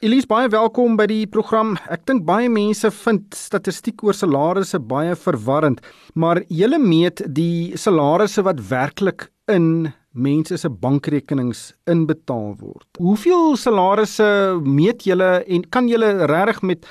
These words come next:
sekerheid sê dat die gemiddelde kontantsalaris van mense in Suid-Afrika veertien duisend sewe honderd rand is?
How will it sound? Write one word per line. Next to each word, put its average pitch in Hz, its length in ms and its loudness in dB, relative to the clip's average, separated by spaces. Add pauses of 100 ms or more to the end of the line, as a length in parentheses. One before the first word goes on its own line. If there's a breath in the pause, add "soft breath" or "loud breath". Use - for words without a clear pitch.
(200 loud breath)
sekerheid 233 500 0
sê 196 240 2
dat 175 140 0
die 165 100 -2
gemiddelde 196 420 0
kontantsalaris 180 880 0
van 175 140 -2
mense 151 280 -2
in 185 60 -8
Suid-Afrika 170 580 -4
veertien 175 360 -4
duisend 175 280 -6
sewe 180 160 -4
honderd 170 280 -4
rand 170 160 -4
is? 254 260 -4